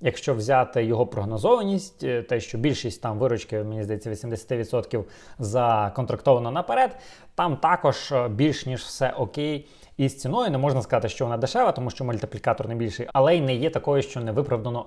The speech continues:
дорога. Ну, а яка ж компанія була найкращою від початку року? Це, звичайно, трійка Palantir, Constellation Energy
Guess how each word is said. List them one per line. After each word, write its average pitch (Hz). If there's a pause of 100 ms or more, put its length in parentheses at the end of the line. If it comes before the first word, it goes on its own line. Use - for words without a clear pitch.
(100)
дорога. 110 (520)
Ну, 202
а 214
яка 226
ж -
компанія 196
була 185
найкращою 175
від 139
початку 143
року? 185
Це, 156
звичайно, 135
трійка 175
Palantir, 127
Constellation 123
Energy 135